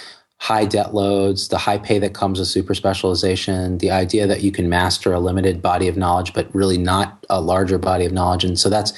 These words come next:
intellectually attractive for a lot of people. But I think the, the, the main problem that's been driving people out of primary care is reimbursement, um, level of respect, the basic job structure. And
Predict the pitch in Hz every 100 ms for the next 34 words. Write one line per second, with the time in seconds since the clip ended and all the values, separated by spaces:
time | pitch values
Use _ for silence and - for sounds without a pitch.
0 | - - - 113 117 110 107 107 90 -
1 | 98 98 98 101 95 92 104 98 104 107
2 | 104 135 - - - - - - _ 139
3 | 120 - - 113 110 - 104 104 113 139
4 | 151 151 - 113 110 123 123 107 90 -
5 | 90 95 98 104 95 104 98 90 92 -
6 | 92 92 87 87 113 127 104 87 87 -
7 | - _ - 95 101 107 113 104 107 113
8 | - 127 127 120 _ - 92 92 87 98
9 | 104 113 98 98 - - 98 101 113 107
10 | - - 87 104 104 - 104 - 98 104
11 | 110 - 110 - 123 117 - - - -
12 | 120 107